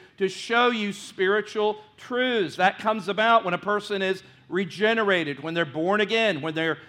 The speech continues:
reborn by the Holy Spirit. And so Nicodemus asked the question,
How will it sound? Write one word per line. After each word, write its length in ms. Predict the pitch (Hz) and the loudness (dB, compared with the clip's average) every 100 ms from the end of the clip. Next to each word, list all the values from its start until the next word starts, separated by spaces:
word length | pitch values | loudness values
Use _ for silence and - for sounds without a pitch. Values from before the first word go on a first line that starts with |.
| - | -20
reborn 600 | - 160 208 175 202 214 | -6 -2 -2 0 0 2
by 140 | 175 165 | 4 2
the 100 | 160 | 2
Holy 220 | 180 180 | -2 -4
Spirit. 520 | - - 240 233 170 - - - | -8 -8 0 0 0 -6 -18 -14
And 120 | 170 | -6
so 160 | 214 | -2
Nicodemus 760 | 190 196 202 202 220 247 220 - | 0 -2 -4 -4 -2 0 -2 0
asked 340 | 185 208 - | 0 0 0
the 80 | 196 | -8
question, 640 | - 240 269 - 190 185 | 0 0 0 -2 -4 -4